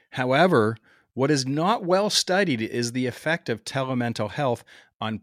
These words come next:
post-evaluation utilization and processes of care, such as changes in medication,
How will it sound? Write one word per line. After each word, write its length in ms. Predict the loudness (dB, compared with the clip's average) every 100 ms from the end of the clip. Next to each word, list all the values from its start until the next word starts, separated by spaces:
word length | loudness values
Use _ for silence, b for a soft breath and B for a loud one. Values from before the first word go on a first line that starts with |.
| -10
post-evaluation 1200 | -4 -2 -2 0 0 2 2 2 2 0 0 0
utilization 880 | 4 4 4 4 2 0 -2 -2 -2
and 160 | -4
processes 800 | -8 -4 -2 0 0 0 0 -2
of 200 | -4 -6
care, 420 | -8 -4 -2 -2 -6 B B B
such 380 | -2 -2 0 2
as 360 | 2 2 -2
changes 540 | -2 -2 0 0 0 0
in 140 | -2
medication, 1120 | -2 -4 -4 0 0 0 0 0 0 0 -2